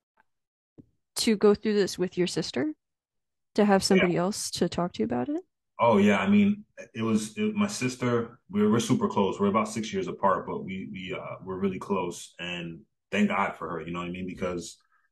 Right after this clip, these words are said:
Speaker 2: having someone like that as a support system, her, my wife, you know, they were the two folks that just kept me grounded through this whole situation,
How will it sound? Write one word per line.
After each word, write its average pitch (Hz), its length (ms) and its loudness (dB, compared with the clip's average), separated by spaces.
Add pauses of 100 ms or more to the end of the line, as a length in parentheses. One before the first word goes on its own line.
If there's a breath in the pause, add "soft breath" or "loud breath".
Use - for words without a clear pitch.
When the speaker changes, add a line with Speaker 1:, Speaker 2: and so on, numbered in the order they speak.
Speaker 2:
having 104 320 4
someone 101 360 6
like 92 180 -2
that 95 280 -2
as 87 180 -12
a 85 60 -12
support 98 380 -4
system, 95 500 -8
her, 104 260 4
my 85 160 -2
wife, 101 420 0 (320)
you 95 120 -10
know, 90 300 -8
they 92 120 -4
were 98 180 0
the 87 220 -8
two 95 340 -4 (100)
folks 98 300 -2
that 85 220 -4
just - 280 -14
kept - 180 -6
me 87 120 -10
grounded 95 460 -2
through 92 140 -8
this 90 120 -12
whole 90 140 -8
situation, 90 760 -10